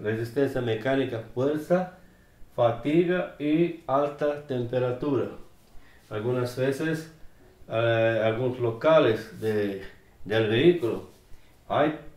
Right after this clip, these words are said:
estas, estas estructuras pueden estar a donde tiene altas temperaturas. Entonces, eh, material base de uso común, sesenta sesenta y uno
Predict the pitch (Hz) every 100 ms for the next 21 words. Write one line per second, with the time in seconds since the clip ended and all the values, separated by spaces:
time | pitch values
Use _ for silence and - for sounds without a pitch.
0 | - - 120 120 139 139 - - 117 127
1 | 123 135 - - 113 - 113 - 143 160
2 | 160 - 135 147 151 160 151 - 135 135
3 | 147 151 - - _ - - 113 127 143
4 | 139 131 135 139 135 135 123 143 139 127
5 | 120 127 117 123 120 113 139 120 104 -
6 | - - - - - - 131 123 139 127
7 | - 104 101 - - - - - - -
8 | 117 123 123 123 123 123 127 127 135 135
9 | 139 143 135 147 147 - 139 127 135 135
10 | 135 139 135 147 147 151 185 180 - -
11 | - - 131 - 143 143 143 131 139 127
12 | 135 127 135 143 165 175